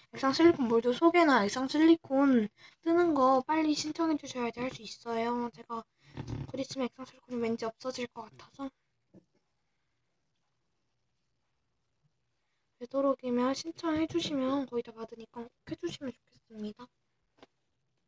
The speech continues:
이렇게 거의 다 변했죠? 근데 얘는 부었는데 아까 좀 부족했잖아요. 그래서 그런지 망한 것 같고, 조금만 더 기다리고 빼보도록 하겠습니다.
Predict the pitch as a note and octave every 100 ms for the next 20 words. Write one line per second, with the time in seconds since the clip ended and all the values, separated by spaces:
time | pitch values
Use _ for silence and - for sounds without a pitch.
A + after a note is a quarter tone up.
0 | _ _ _ _ _ _ - A#3+ - -
1 | _ _ _ _ - - _ - B3 A#3
2 | - A3+ A3 _ - D4+ C4 A#3+ A#3 B3
3 | C#4+ D#4+ B3 G3+ - _ _ - C4+ C4
4 | B3 A#3+ B3 _ B3 B3 B3 A#3 - _
5 | _ _ _ _ _ _ _ B3 A#3+ A#3+
6 | A#3+ - A#3 A3+ B3 B3+ - B3 - A#3+
7 | A#3 A#3 A#3 D4 B3+ _ _ _ _ _
8 | _ - - _ _ _ G#3+ A3 A#3 -
9 | A3+ _ D#4 C#4+ _ _ _ _ _ _
10 | - F4 C#4 B3 - - B3 A#3 A3+ B3+
11 | C#4+ - C#4 C#4 C4 A#3 - D4 D4 B3
12 | A#3 A#3 D4